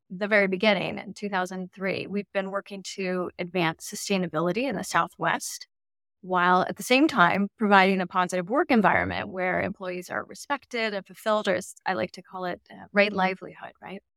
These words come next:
So we've seen that, that become possible through employee ownership. We've also think, seen that the creation of a thriving work environment really results in more positive customer experiences as well.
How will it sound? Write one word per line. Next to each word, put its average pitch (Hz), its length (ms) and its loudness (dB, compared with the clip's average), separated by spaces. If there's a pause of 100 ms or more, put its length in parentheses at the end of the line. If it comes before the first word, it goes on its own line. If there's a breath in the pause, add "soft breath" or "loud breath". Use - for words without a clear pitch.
(400)
So 233 460 4
we've 247 240 2
seen 277 380 0
that, 202 320 6 (1160)
that 190 360 6
become 196 260 -2
possible 202 540 4
through 208 160 -2
employee 202 320 0
ownership. 208 320 4
We've 240 120 6
also 403 220 8
think, 247 380 2
seen 208 320 -2
that 190 180 -2 (800)
the 226 160 0
creation 247 720 4
of 196 100 2
a 208 40 0
thriving 190 580 0
work 196 240 -6
environment 320 600 -6
really 226 340 0
results 190 540 -4
in 185 200 -6
more 180 380 -6 (260)
positive 180 420 -2
customer - 420 0
experiences - 880 -6 (120)
as 175 180 -10
well. 180 340 2